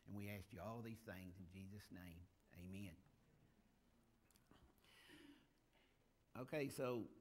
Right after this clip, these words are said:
this is the last night of the Bible study, and we've learned about the purpose of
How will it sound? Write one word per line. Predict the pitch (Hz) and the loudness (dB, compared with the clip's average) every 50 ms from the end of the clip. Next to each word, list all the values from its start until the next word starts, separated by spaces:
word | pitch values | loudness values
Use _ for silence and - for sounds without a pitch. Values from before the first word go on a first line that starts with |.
| - - - - - | -16 -18 -20 -12 -2
this | 98 107 147 156 156 - | 2 4 4 4 6 8
is | 156 156 165 160 117 | 8 8 8 6 6
the | 113 127 | 6 6
last | 127 131 131 135 135 - - 127 | 8 8 8 8 6 4 2 4
night | 120 123 123 123 107 | 6 6 6 6 6
of | 101 | 4
the | 98 98 | 4 6
Bible | 110 110 113 113 107 107 | 6 8 8 6 4 2
study, | 104 - - 107 107 104 110 127 135 143 - - - - - - | 0 -2 -2 0 0 2 2 0 0 -2 -4 -10 -16 -14 -10 -8
and | 98 98 101 | -6 -4 -2
we've | 107 120 127 127 113 | 0 0 2 2 2
learned | 113 117 120 123 127 131 131 127 131 120 | 0 0 -2 -2 0 0 0 2 2 2
about | 113 113 120 120 117 - | 2 2 0 0 -2 -2
the | - - - | -6 -10 -4
purpose | - 110 110 123 - - 113 - | 0 0 0 0 0 -4 -8 -6
of | - | -6